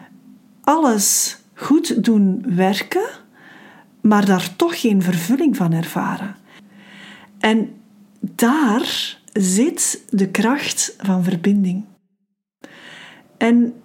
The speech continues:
het is zeker geen commentaar op jou persoonlijk, hè. Het is eigenlijk ingebed in het collectief. Ieder van ons heeft geleerd om de diepe vrouwelijke energetische ervaring van verbinding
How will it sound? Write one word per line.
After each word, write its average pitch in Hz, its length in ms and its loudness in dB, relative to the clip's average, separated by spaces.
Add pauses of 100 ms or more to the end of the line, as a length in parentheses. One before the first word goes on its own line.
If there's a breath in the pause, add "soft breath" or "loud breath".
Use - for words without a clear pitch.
(720)
het - 100 -4
is 240 160 0
zeker 302 280 2
geen 226 260 0
commentaar 202 560 0
op 175 120 -2
jou 202 180 0
persoonlijk, 226 720 -2
hè. 208 80 -4
Het 269 160 -2
is 196 180 -4
eigenlijk 214 640 0 (100)
ingebed 254 920 0
in 202 160 2
het 170 160 -4
collectief. 170 960 -4
Ieder 269 380 2
van 214 200 2
ons 262 320 0
heeft 269 320 0
geleerd 208 800 -2 (800 loud breath)
om 311 340 2 (140)
de 196 240 0
diepe 285 540 2
vrouwelijke 247 680 0
energetische 220 800 0
ervaring 202 640 2
van 180 180 0
verbinding 247 600 0